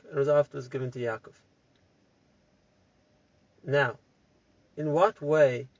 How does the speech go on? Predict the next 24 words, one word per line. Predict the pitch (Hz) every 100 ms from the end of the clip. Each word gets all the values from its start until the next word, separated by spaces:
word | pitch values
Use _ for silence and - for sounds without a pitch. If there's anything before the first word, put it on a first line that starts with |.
| _ _
will | 139
all | 143 156 196
the | 190
nations | 165 165 151 156 147
of | 127
the | 127 123
world | 123 147 160 131 120
be | 139
blessed | 127 143 147 -
through | _ 135
Klal | 127 131 123
Yisrael? | 113 - - - _ _ _ _ _ _ _ _ _ _ _ _ _
Klal | - 170 196
Yisrael | 196 - 175 170 156
was | 139
already | - 147 170 165
an | 147
insular | 170 - 165
society. | 156 151 156 139 107 107 _ _ _ _ _ _ _ _ _ _ _ _ _
They | 143
were | 147
self-sufficient. | 139 165 180 180 143 - 165 185 175 - - _ _ _ _ _ _ _ _ _ _
They | 139
cultivated | 139 175 175 156 165 156 156 139